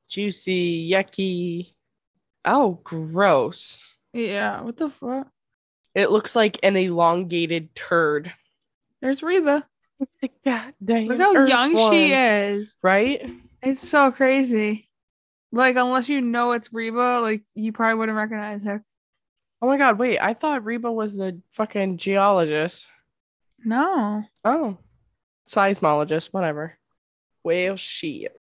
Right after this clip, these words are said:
Speaker 2: Yeah, y'all ain't gonna be doing none of that. <laughs> Yo, I'm saying we should get one of those cars.
Speaker 1: An R V?
Speaker 2: No. The
Speaker 1: Oh,
Speaker 2: car.
Speaker 1: the, um, yeah.
Speaker 2: Is it a Vista Cruiser?
Speaker 1: Dude, we'd be living our nineties fantasy in that thing.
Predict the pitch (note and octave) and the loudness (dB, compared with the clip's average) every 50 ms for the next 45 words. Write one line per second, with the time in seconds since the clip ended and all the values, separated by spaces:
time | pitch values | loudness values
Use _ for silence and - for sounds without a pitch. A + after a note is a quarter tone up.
0 | _ _ _ _ _ _ _ _ B3+ A#3+ A3+ A3 A3 G#3+ G#3+ A#3+ C4+ D4 D4+ - | _ _ _ _ _ _ _ _ -8 -8 -6 -6 -6 -6 -4 -4 -4 -4 -2 -2
1 | C#4+ C4+ C4+ C4 A#3+ B3 A#3 A3+ G#3+ G#3+ A3+ A#3 A3+ G#3+ G3+ G#3 G#3+ G#3 G#3 G#3 | 0 0 2 0 0 -2 -2 -2 -2 -2 -4 -4 -4 -4 -4 -6 -6 -6 -8 -6
2 | - A#3+ G#3 - - - _ _ _ _ _ _ _ _ - A3 G#3+ G#3 G3+ G#3+ | -4 -4 -6 -6 -8 -16 _ _ _ _ _ _ _ _ -4 -2 -2 0 -2 -2
3 | G#3+ G#3+ G#3+ A3 - - C4+ C4+ C#4 C4+ A#3 A3 A3 - A#3+ A#3 A3 G#3+ - - | -4 -4 -4 -4 -2 -2 0 2 2 2 0 0 -2 -2 -2 -2 -2 -2 -4 -4
4 | A3 A3 - - B3 - - A3+ - - - - _ - - - - - - - | -8 -10 -10 -8 -8 -8 -8 -10 -12 -14 -18 -20 _ -12 -10 -10 -10 -10 -14 -18
5 | - - _ _ _ _ _ _ _ _ - F3 D#3+ D#3 D#3 D#3 D3 D#3 F3 G#3 | -20 -20 _ _ _ _ _ _ _ _ -2 0 2 2 4 4 2 2 2 0
6 | - _ _ _ _ _ _ _ _ _ - A3 G#3+ G#3 G#3 G#3 - _ _ _ | -4 _ _ _ _ _ _ _ _ _ -2 -2 -2 -2 -4 -6 -12 _ _ _
7 | _ _ _ _ A#3 - - A#3+ B3 B3 A3+ G3 E3+ - - F#3+ G3 F#3+ F#3 F#3 | _ _ _ _ -10 -4 2 6 8 8 8 6 6 2 2 0 2 4 4 4
8 | F3+ F3 E3+ E3+ E3+ E3 E3+ F#3 F3+ D#3 C3+ D#3+ - - _ _ _ _ _ _ | 4 4 2 0 -2 -2 0 2 2 2 0 -2 -6 -12 _ _ _ _ _ _
9 | _ _ _ _ _ _ _ C4+ C4 B3 A#3+ A#3+ A#3+ A#3 - B3 A3 - A#3+ A#3+ | _ _ _ _ _ _ _ 0 0 2 2 0 0 0 -4 -4 -2 -2 0 0
10 | A#3+ B3 B3+ C4 B3 - _ _ _ _ _ _ _ _ _ _ _ _ _ _ | 0 0 -2 -4 -4 -8 _ _ _ _ _ _ _ _ _ _ _ _ _ _
11 | _ _ _ _ - G#3 F3+ F3 F#3 F#3 F3 - G#3+ G3+ F#3 F3 E3+ E3+ E3+ E3 | _ _ _ _ -6 -4 -2 -2 -2 -2 -2 -4 -4 -4 -4 -2 2 2 4 4
12 | E3+ D#3+ D#3+ D3+ D3+ D3+ D3+ C#3+ C#3 C3+ C#3+ C#3 C3+ - - - C3+ A#2+ A2 G2 | 2 0 0 -2 -2 -4 -4 -4 -6 -6 -6 -8 -8 -10 -8 -6 -4 -4 -4 -4
13 | F2 - - - - - C3+ C3+ - D#3+ F3 - F3 - - E3+ F3+ F#3 | -6 -6 -6 -6 -6 -6 -4 -4 -6 -6 -6 -6 -6 -6 -6 -6 -8 -10